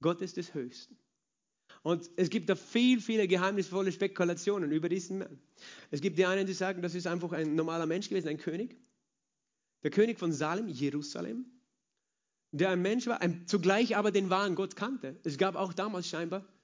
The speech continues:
einzelne Menschen, die dem wahren Gott dienten. Ja, und, und er brachte dem Abraham etwas hinaus,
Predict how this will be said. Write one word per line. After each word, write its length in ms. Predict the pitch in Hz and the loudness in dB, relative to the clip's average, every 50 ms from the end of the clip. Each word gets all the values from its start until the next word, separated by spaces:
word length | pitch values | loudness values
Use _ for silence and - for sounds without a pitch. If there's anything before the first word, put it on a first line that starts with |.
| _ _ _ - | _ _ _ -4
einzelne 380 | 175 185 202 202 - - 240 233 | 0 0 0 0 -2 -2 -2 0
Menschen, 480 | 202 160 151 151 160 - 202 202 196 190 _ - | 0 0 0 -2 -4 -6 -6 -8 -8 -10 _ -6
die 140 | 143 156 | -4 -2
dem 160 | 170 190 180 151 | 0 0 0 0
wahren 220 | 160 151 160 160 | 0 -2 -2 -2
Gott 220 | 160 175 170 - | -2 -4 -4 -4
dienten. 360 | - 214 208 165 - - - - _ _ _ _ _ _ _ _ _ _ _ _ _ _ _ _ _ _ _ _ _ _ _ _ _ _ - - - | -4 -4 -4 -4 -8 -12 -18 -20 _ _ _ _ _ _ _ _ _ _ _ _ _ _ _ _ _ _ _ _ _ _ _ _ _ _ -20 -18 -14
Ja, 260 | 107 117 139 143 117 - - | -10 -8 -8 -8 -10 -10 -4
und, 260 | 170 170 170 160 - - - - | -2 -2 -2 -2 -4 -8 -6 -2
und 140 | 170 175 | 0 0
er 80 | 208 214 | 0 2
brachte 440 | 180 180 175 175 180 - - 220 220 | 2 2 0 0 -2 -4 -2 -2 0
dem 160 | 196 214 190 | 0 0 0
Abraham 500 | - 160 160 156 180 180 185 190 202 185 | 0 -2 -2 0 0 0 0 0 -2 -2
etwas 260 | 180 180 180 190 196 | -4 -4 -4 -4 -4
hinaus, 340 | 214 214 220 226 226 - - | -4 -6 -6 -8 -12 -14 -18